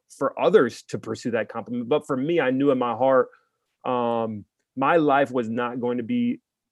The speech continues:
about financial statements and that my calling was not in finance. And, and I walked out of the office not knowing what I was gonna do, but just knowing that it was something different that I was not planning. And that kinda started me on a different dir-, direction.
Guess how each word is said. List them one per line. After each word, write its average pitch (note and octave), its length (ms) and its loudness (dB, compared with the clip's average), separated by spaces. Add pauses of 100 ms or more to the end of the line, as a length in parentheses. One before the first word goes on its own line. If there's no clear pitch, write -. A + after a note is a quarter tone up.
(120)
about A2+ 680 -2 (460)
financial A#2 400 -4
statements G#2+ 460 -10
and A#2+ 100 -6
that C3+ 140 -6
my C#3 160 -2
calling C#3+ 420 -2
was A#2+ 160 -2
not A#2+ 400 -4 (160)
in A#2 160 -8
finance. A#2 500 -4
And, A#2+ 140 -6 (100)
and C3+ 120 -2
I C3 80 2
walked C#3+ 320 2
out C#3+ 100 2
of B2+ 60 -4
the C3 80 2
office B2+ 540 -2
not C3 220 -2
knowing B2+ 300 -2
what C3 220 4
I F#3+ 100 6
was C3+ 180 2
gonna A#2 200 0
do, A#2 200 0
but A#2 120 -2
just C#3 160 -6
knowing C3+ 380 0
that A#2 200 0 (260)
it C#3+ 100 2
was C#3 220 0
something D#3 500 0
different C#3+ 320 2
that A#2 100 0
I A#2 80 2
was A2+ 260 0
not G#2+ 220 -6
planning. A2 320 -6
And C3 100 0
that D3+ 80 -4
kinda C3+ 200 -2
started B2 320 0
me A#2+ 120 -4
on A2 100 -4
a G#2+ 60 -8
different A2 320 -10
dir-, G2+ 280 -10
direction. G#2 500 -8